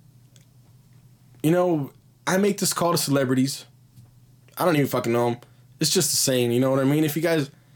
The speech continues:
know any of these celebrities out there that, that, that are, they're into the whole cannabis thing, Jaleel White, Mister fucking Steve Urkel yourself, man, why the fuck aren't you advocating for this shit?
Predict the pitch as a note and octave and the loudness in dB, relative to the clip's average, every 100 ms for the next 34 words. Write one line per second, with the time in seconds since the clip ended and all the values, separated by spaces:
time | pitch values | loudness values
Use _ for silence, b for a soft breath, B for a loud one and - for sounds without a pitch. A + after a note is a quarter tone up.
0 | b b b b - - _ _ - C#3+ | b b b b -20 -20 _ _ -2 0
1 | E3 E3 D#3+ D3 - C#3 C#3+ C3 C#3 C3 | 2 2 2 0 0 -2 0 0 -2 0
2 | C3+ B2+ - B2 A#2 A#2+ A#2 B2+ - B2 | 0 0 0 -2 0 -2 -4 -4 -4 0
3 | C3+ B2+ A2+ B2+ A2+ C#3 B2 B2 - C#3+ | 0 0 0 0 0 0 0 0 0 -2
4 | C#3 B B B2+ F3 A#3+ G#3 F3 A3+ D3 | -2 B B 0 2 2 2 0 0 0
5 | D3+ F3 D3+ A3 G#3+ F#3 - A3 G#3+ G#3+ | 0 -2 -2 -4 -2 -4 0 2 2 0
6 | G#3+ G#3 F#3 - A3 D#3+ C3+ D#3 B2 F3+ | 0 2 2 0 0 0 0 0 0 0
7 | F#3+ - F#3+ F#3+ - - E3 F3+ - D3+ | -2 -2 -2 -2 -6 -2 0 0 0 0
8 | - C3+ D#3+ D3 - G2 F2+ E2+ F2 - | -2 -2 -2 -2 -2 -4 -4 -8 -4 -4
9 | - | -4